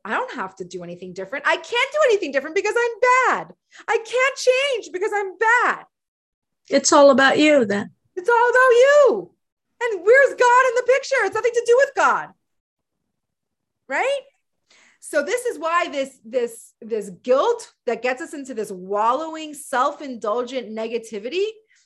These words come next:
Speaker 1: is so dangerous. It's so spiritually dangerous, and it's actually probably physically dangerous too. But right now we're focusing on the spiritual side,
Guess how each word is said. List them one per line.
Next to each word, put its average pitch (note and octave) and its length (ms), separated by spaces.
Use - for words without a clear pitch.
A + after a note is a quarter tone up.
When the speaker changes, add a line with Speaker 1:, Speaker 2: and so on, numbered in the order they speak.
Speaker 1:
is A#3 160
so G3+ 380
dangerous. F3+ 720
It's B3+ 180
so C4 440
spiritually B3 640
dangerous, A#3 420
and F4+ 80
it's F4+ 80
actually F4+ 260
probably F4 280
physically C#4 340
dangerous G#3 440
too. C#4 360
But A#3 200
right C4 140
now C4+ 120
we're A#3+ 80
focusing A#3 420
on G3+ 80
the G3+ 60
spiritual G3 480
side, C#3+ 320